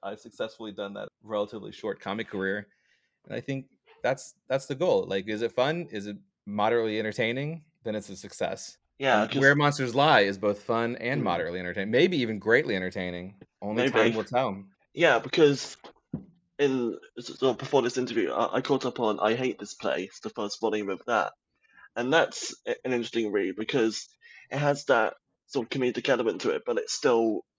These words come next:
Speaker 2: a horror comic that's quite creepy and disturbing at times, but it's still, like, incredibly fun and entertaining. So it's a fun balance to achieve.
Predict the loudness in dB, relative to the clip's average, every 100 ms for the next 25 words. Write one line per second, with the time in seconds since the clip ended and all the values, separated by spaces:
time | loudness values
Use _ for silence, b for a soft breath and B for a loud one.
0 | _ _ _ _ 0 0 0 0 0 -2
1 | -6 -6 -6 -8 -8 -12 -4 -4 -2 -6
2 | -6 -6 -8 -10 -2 -2 -2 -8 -10 -12
3 | -10 -10 -12 -14 -4 -4 -6 _ b -16
4 | -2 2 2 2 -2 -8 -10 -8 -8 -8
5 | -8 -8 -8 -10 -12 -10 -10 -10 -12 -16
6 | -10 -10 -8 -6 -4 -4 -4 -4 -6 -10
7 | -12 -10 -10 -14 _ -16 -10 -8 -8